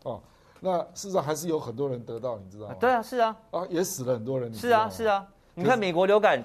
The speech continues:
Speaker 2: 得的多少人，死多少人？
Speaker 1: 死了好几万人呢。
Speaker 2: 这很可怕，上千万人在感染的，
Speaker 1: 对，对啊，那你，
Speaker 2: 那很可怕。
Speaker 1: 你自己想一想，美国那次H one N one感染的大概有两千万人，
Speaker 2: 嗯。
Speaker 1: 那死了也是几万人。
Speaker 2: 啊。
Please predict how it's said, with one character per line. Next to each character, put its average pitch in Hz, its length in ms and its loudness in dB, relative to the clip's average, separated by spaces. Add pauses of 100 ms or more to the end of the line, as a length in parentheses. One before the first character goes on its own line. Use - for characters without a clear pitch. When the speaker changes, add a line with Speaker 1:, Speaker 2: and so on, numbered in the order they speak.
Speaker 2:
得 175 180 4
的 185 100 6
多 185 180 2
少 143 140 4
人， 107 100 0
死 120 240 -6
多 156 140 4
少 120 160 2
人？ 87 240 -6
Speaker 1:
死 - 180 -8
了 208 100 4
好 226 120 6
几 226 160 -2
万 240 240 6
人 160 180 0
呢。 - 60 -4
Speaker 2:
这 220 240 8
很 214 100 4
可 196 160 4
怕， 202 220 4 (140)
上 262 320 2
千 262 200 2
万 277 140 6
人 208 120 -2
在 254 120 4
感 190 140 6
染 - 0 -
的， 240 80 6
Speaker 1:
对， 254 160 12
对 262 60 8
啊， 302 40 8
那 277 60 6
你， 226 60 6
Speaker 2:
那 202 60 6
很 208 80 2
可 185 120 4
怕。 208 120 6
Speaker 1:
你 175 60 8
自 135 60 6
己 190 40 8
想 175 120 4
一 - 20 0
想， 190 160 -2
美 190 160 2
国 208 240 6
那 262 180 6
次 208 560 2 (380)
H - 220 0
one 226 240 6
N - 0 -
one 220 360 6
感 175 140 6
染 175 160 4
的 139 80 0
大 175 120 4
概 165 60 6
有 135 80 4
两 113 180 -4
千 139 220 -6
万 131 140 -4
人， 95 100 -16 (120)
Speaker 2:
嗯。 120 320 -6 (240)
Speaker 1:
那 - 100 -2
死 151 300 -4
了 165 100 2
也 143 140 0
是 185 120 -6
几 123 240 -10
万 156 160 0
人。 110 180 -12
Speaker 2:
啊。 127 320 2